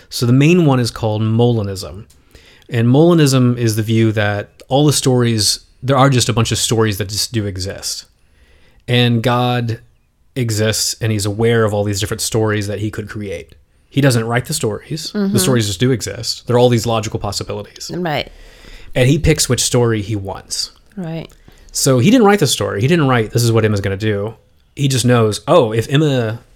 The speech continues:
Speaker 1: were in this circumstance, that's what Emma would do."
Speaker 2: Right.
Speaker 1: And what God does is he uses kind of knowledge to go, "Uh, that story, ooh, that's a terrible story. This one, eh, it's pretty good. Ooh, this is a really good story.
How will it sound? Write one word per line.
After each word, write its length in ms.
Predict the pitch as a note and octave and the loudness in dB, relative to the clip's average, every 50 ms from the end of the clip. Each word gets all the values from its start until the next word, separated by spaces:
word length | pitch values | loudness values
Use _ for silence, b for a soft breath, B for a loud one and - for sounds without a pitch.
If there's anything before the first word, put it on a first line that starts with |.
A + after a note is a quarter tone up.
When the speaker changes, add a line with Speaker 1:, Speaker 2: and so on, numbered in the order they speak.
| _ _ - | _ _ 0
Speaker 1:
were 140 | B2 A#2 | 2 2
in 100 | A2 A2+ | 4 4
this 140 | A#2+ B2 - | 4 2 2
circumstance, 640 | - - C#3 C3+ C#3+ B2 - - G#2 G2+ G2+ G2 - | 0 -2 -2 -2 -2 -2 -4 -4 -6 -6 -6 -6 -6
that's 200 | - A2+ A2 - | -4 -4 -4 -2
what 80 | - G2+ | -2 -4
Emma 160 | G2+ G2 F#2+ F#2 | -4 -4 -6 -6
would 100 | F#2 F2+ | -8 -10
do." 220 | - F2 - - - _ _ _ - - | -12 -14 -16 -18 -20 _ _ _ -14 -8
Speaker 2:
Right. 360 | A3 F#3+ F3 F3+ E3+ - _ b b b b b b b b b b b b b | -6 -4 -4 -4 -4 -8 _ b b b b b b b b b b b b b
Speaker 1:
And 560 | - B2 A#2+ A#2+ A#2+ A#2+ A#2+ A#2+ A#2 A#2 A#2 A#2 | -6 -4 -2 -2 -2 -2 -2 -2 -2 0 0 0
what 120 | A#2 A2 | -2 -2
God 240 | C3 B2+ B2+ B2+ A#2+ | -2 -2 -2 -2 0
does 200 | A#2+ B2 B2 A#2 | 0 2 2 2
is 100 | A2+ G#2 | 0 0
he 80 | G#2 G#2+ | -2 0
uses 360 | A2+ A#2+ A2+ A2 G#2+ G#2+ G#2 | 0 0 2 0 0 -4 -4
kind 160 | - - G#2+ G#2 | -4 -4 -4 -2
of 40 | G2 | 0
knowledge 420 | G#2 A2 A#2 A#2 A2 G#2 G2+ G2 - | 0 0 0 0 0 -2 -4 -6 -8
to 80 | A2+ | -6
go, 500 | G#2 A2 G#2+ G#2+ G#2+ G#2+ G#2+ G#2 G#2 G2+ - - _ _ _ _ _ _ _ _ - | -6 -4 -2 -2 -2 -2 -2 -4 -6 -8 -10 -14 _ _ _ _ _ _ _ _ -10
"Uh, 340 | C3+ C#3 C#3+ D3 D3 D3 C#3+ - - | -6 -4 -2 -2 -2 -4 -6 -6 -4
that 140 | C#3 D#3+ E3 | -4 -2 -2
story, 420 | - - E3 E3+ E3+ E3+ E3+ D#3+ | -2 0 0 0 2 2 0 0
ooh, 300 | A2+ A2 B2+ D3+ A#2 - - - | 0 2 2 2 2 0 -4 -8
that's 160 | B2+ B2 - | -8 -8 -8
a 40 | - | -6
terrible 300 | - B2 A#2+ G#2+ G#2+ G2+ | -4 -4 -4 -4 -4 -6
story. 400 | - - G#2+ G#2+ G#2+ G#2+ A2 G#2+ | -6 -6 -6 -4 -4 -4 -4 -4
This 280 | A2+ B2+ C3+ - - | -4 -2 -2 -2 -4
one, 340 | F3+ F3 E3+ E3+ F3 E3+ E3 D3 | -4 -4 -2 -2 -2 -4 -6 -8
eh, 200 | D#3+ G#3 D4+ F#4 A#4+ - - - | -8 -8 -6 -6 -6 -8 -6 -4
it's 220 | E4+ F4 F#4 - | -4 -4 -4 -6
pretty 220 | - - F#4+ F4 F3 | -4 -4 -2 -2 -2
good. 320 | C#3 A#2+ A2+ A2+ B2 - - - | -4 -4 -4 -6 -6 -8 -2 2
Ooh, 400 | C#3+ A3 B3 A#3 D#3 A2 F#2+ - - - _ _ _ _ _ - | 4 6 6 6 6 4 0 -6 -14 -20 _ _ _ _ _ -10
this 180 | - D3+ F3 - | -6 -4 -2 0
is 80 | C#3+ A#2 | 0 0
a 60 | A2+ G#2 | 0 -2
really 340 | G2+ G#2+ A#2+ B2+ A#2+ A2 | 0 0 0 2 2 2
good 140 | G#2 G#2 G2+ | 0 -2 -4
story. 420 | - - - G2+ G2 G2 G2+ G2 | -4 -4 -4 -4 -4 -4 -4 -6